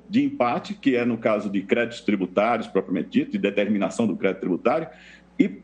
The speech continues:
para todos os demais, continuará o voto de qualidade.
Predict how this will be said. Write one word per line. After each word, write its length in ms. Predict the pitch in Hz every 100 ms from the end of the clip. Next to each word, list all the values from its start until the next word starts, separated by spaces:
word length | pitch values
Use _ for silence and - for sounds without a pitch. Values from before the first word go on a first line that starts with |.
| - -
para 200 | 190 180
todos 320 | - 240 233
os 100 | 196
demais, 600 | 156 120 180 131 - - - _ -
continuará 760 | 160 208 196 190 135 160 175 -
o 80 |
voto 240 | 131 143 147
de 60 |
qualidade. 580 | 139 156 160 110 92 -